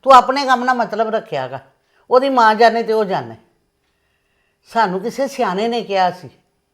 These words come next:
ਕਿ ਇਹਨੂੰ ਹੋਸਟਲ 'ਚ ਪਾਓ ਤੇ ਫੇਰ ਇਹਦੇ ਘਰ ਹੋਏਗਾ। ਪੂਜਾ ਦੇ ਹੋਇਆ ਨਾ ਬੇਟਾ, ਤੇ ਇਸ ਲਈ ਮੈਂ ਵੀ ਚਾਹੁੰਦੀ ਹਾਂ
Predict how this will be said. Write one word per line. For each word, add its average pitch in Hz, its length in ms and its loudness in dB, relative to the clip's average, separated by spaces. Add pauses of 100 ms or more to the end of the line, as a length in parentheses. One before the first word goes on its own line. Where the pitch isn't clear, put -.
(680)
ਕਿ 254 60 2
ਇਹਨੂੰ 269 260 2
ਹੋਸਟਲ 233 440 2
'ਚ 240 80 -10
ਪਾਓ 170 300 4 (680)
ਤੇ 254 80 0
ਫੇਰ 254 300 6
ਇਹਦੇ 269 200 4
ਘਰ 208 300 2
ਹੋਏਗਾ। 165 380 -2
ਪੂਜਾ 170 360 -4
ਦੇ 170 120 -4 (340)
ਹੋਇਆ 196 240 4
ਨਾ 311 100 2
ਬੇਟਾ, 180 340 -2 (560)
ਤੇ 269 80 4
ਇਸ 277 200 4
ਲਈ 285 120 -2
ਮੈਂ 269 220 0
ਵੀ 311 160 -2
ਚਾਹੁੰਦੀ 233 360 0
ਹਾਂ 165 80 -8